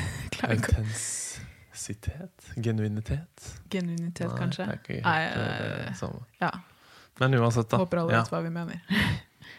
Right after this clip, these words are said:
Speaker 1: Ja, det å undertrykke det
Speaker 2: Mm.
Speaker 1: gjør jo at du går på akkord med deg selv hele tiden.
Speaker 2: Ja.
Speaker 1: Og vi lever jo så langt fra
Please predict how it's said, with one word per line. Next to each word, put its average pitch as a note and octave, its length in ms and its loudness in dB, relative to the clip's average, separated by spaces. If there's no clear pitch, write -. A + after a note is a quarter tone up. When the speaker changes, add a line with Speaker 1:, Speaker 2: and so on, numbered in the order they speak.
Speaker 1:
Ja, G#3+ 200 4
det G3+ 160 6
å G#3 80 6
undertrykke F3 480 2
det F3 180 4
Speaker 2:
Mm. D3 120 4
Speaker 1:
gjør E3+ 220 8
jo F3 100 6
at - 300 -4
du F3+ 80 4
går D#3+ 160 4
på E3+ 100 6
akkord E3+ 280 2
med E3+ 120 2
deg E3+ 120 4
selv E3+ 180 2
hele D#3 180 2
tiden. F3 320 -2
Speaker 2:
Ja. - 80 -8
Speaker 1:
Og F3 400 6
vi F3+ 400 2
lever D3+ 380 4
jo F3+ 160 2
så E3+ 800 2
langt E3+ 420 -2
fra E3+ 600 4